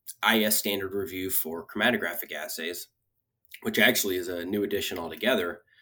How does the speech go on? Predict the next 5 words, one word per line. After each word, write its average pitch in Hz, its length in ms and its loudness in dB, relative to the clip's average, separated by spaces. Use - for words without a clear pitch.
um, 80 340 0
enhanced - 400 0
study 107 260 4
design 101 400 0
import, 92 640 -6